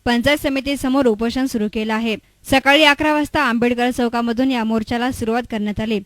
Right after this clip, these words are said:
सर्व ग्रामपंचायत कर्मचाऱ्यांचे थकलेले पगार देण्यात यावे, भविष्य निर्वाह निधी त्यांच्या बँकेच्या खात्यात जमा करण्यात यावा, दिवाळी गणवेश आणि इलेक्ट्रिक सामान देण्यात यावे, पाणी पुरवठा कर्मचाऱ्यांना बूट, सॉक्स, टॉर्च आणि इतर वस्तू मिळाव्यात, ज्यांची सेवा दहा वर्ष पूर्ण झाली आहे त्यांचा प्रस्ताव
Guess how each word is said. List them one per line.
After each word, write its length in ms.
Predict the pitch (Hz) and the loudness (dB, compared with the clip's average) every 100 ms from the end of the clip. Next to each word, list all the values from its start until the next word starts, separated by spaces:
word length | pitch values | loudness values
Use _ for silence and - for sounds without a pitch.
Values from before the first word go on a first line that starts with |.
| - | 0
सर्व 180 | 285 311 | 4 4
ग्रामपंचायत 520 | 302 269 254 277 302 | 4 2 2 0 -2
कर्मचाऱ्यांचे 760 | 285 277 269 262 262 262 269 294 | -2 0 0 0 -2 0 -2 -2
थकलेले 360 | 269 233 226 240 | -2 -2 -2 -2
पगार 320 | 240 240 262 | -2 -2 -2
देण्यात 340 | 226 214 214 220 | -2 -2 -2 -2
यावे, 200 | 220 208 | -2 0
भविष्य 380 | 233 240 262 294 | 2 2 2 0
निर्वाह 420 | 269 254 254 269 | 0 0 0 0
निधी 280 | 262 269 247 | 0 0 -2
त्यांच्या 340 | 226 233 254 | -2 -2 -2
बँकेच्या 460 | 233 233 220 254 269 | -2 -4 -4 -4 -4
खात्यात 340 | 262 254 262 240 | -4 -2 -2 -2
जमा 200 | 226 240 | -2 -2
करण्यात 380 | 240 214 208 220 | -4 -4 -4 -4
यावा, 220 | 220 214 - - | -2 -4 -6 -2
दिवाळी 360 | 214 247 262 262 | 2 4 6 4
गणवेश 500 | 254 269 233 196 - | 2 2 0 -2 -4
आणि 200 | 233 269 | 0 2
इलेक्ट्रिक 360 | 269 269 262 302 - | 4 2 0 -4 -2
सामान 300 | 269 277 277 | 0 0 0
देण्यात 300 | 226 214 214 | 0 -2 -2
यावे, 220 | 214 196 - - | -2 -4 -6 2
पाणी 240 | 247 269 | 4 4
पुरवठा 400 | 285 285 294 320 | 2 2 2 0
कर्मचाऱ्यांना 760 | 302 269 269 277 262 269 269 269 | -2 -2 -2 -2 -2 0 0 -2
बूट, 300 | 220 254 247 | 0 0 0
सॉक्स, 440 | - 233 240 - - | -2 -2 -2 -8 -2
टॉर्च 320 | 247 202 - | -2 -2 -4
आणि 180 | 214 233 | -4 -4
इतर 220 | 226 240 | -2 -4
वस्तू 280 | 240 247 294 | -4 -2 -2
मिळाव्यात, 520 | 247 208 214 220 - - - | 0 -2 -2 -4 -6 -16 -8
ज्यांची 320 | 220 247 247 294 | 0 0 0 -2
सेवा 300 | 320 302 302 | 0 0 0
दहा 260 | 285 262 | -2 -2
वर्ष 220 | 254 262 | -2 -2
पूर्ण 360 | 285 262 233 233 | -2 -2 -2 -2
झाली 260 | 233 233 233 | -2 -2 -2
आहे 280 | 240 269 | 0 -2
त्यांचा 320 | 202 214 226 233 | -2 -4 -4 -4
प्रस्ताव 440 | 233 240 269 269 | -4 -4 -2 -2